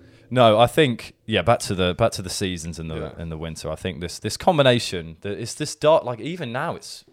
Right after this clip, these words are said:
Speaker 1: miserable.
Speaker 2: Gloomy. Yeah, yeah.
Speaker 1: It's miserable outside. And that is a big factor, 'cause I'm waking up at six A M every day as it's
Speaker 2: Yeah.
Speaker 1: happening. And it is so cold. It is unbelievably cold. At five forty-five in the morning, my door doesn't shut properly as well.
Speaker 2: The out-, the one leading outdoor,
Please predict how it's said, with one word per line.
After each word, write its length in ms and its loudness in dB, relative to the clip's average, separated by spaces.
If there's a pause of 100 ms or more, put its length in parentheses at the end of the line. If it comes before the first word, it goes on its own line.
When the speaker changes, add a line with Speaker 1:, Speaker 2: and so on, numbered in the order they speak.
Speaker 1:
miserable. 520 -2
Speaker 2:
Gloomy. 240 -12
Yeah, 180 -2 (140)
yeah. 160 -8 (180)
Speaker 1:
It's 140 -8
miserable 400 -2
outside. 460 -12 (360)
And 160 6
that 160 6
is 120 0
a 60 -2
big 180 -2
factor, 320 2
'cause 160 -8
I'm 120 0
waking 280 4
up 80 -2
at 80 -6
six 240 -8
A 60 -2 (100)
M 180 -6
every 160 -16
day 280 -14 (180)
as 120 -12
it's 120 -10
Speaker 2:
Yeah. 80 -2
Speaker 1:
happening. 320 -10
And 120 -10
it 120 -14
is 80 -10
so 680 -2 (340)
cold. 520 -2 (460)
It 100 -2
is 200 -2
unbelievably 540 4
cold. 180 -4
At 60 -10
five 260 4
forty-five 420 -4
in 60 -6
the 40 -8
morning, 440 -10 (340)
my 200 4
door 340 0
doesn't 220 -8
shut 240 -10
properly 440 -14 (240)
as 100 -14
well. 300 -10 (300)
Speaker 2:
The 120 -10
out-, 220 -8
the 60 -12
one 160 -10
leading 200 -12
outdoor, 300 -12